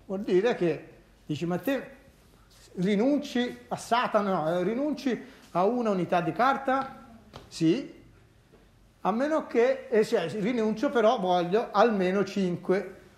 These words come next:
unità di acqua in più. Questo vi torna a tutti? Se a qualcuno non torna, alza la mano, ve lo ridico. A casa ci siete?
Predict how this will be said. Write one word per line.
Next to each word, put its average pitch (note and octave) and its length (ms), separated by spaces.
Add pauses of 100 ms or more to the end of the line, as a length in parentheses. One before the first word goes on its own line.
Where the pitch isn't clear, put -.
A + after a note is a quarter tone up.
unità F3+ 400
di D3+ 120
acqua D3 300
in C#3+ 60
più. D3+ 220 (1200)
Questo G3 280
vi F3 100
torna F3 220
a D#3 40
tutti? E3 600
Se - 100
a - 20
qualcuno F#3+ 360
non G#3+ 100
torna, G#3 320
alza E3 220
la G#3+ 100
mano, D#3+ 320
ve C#3+ 80
lo D3+ 140
ridico. C#3+ 380
A - 20
casa C#3+ 360
ci D3 120
siete? E3+ 440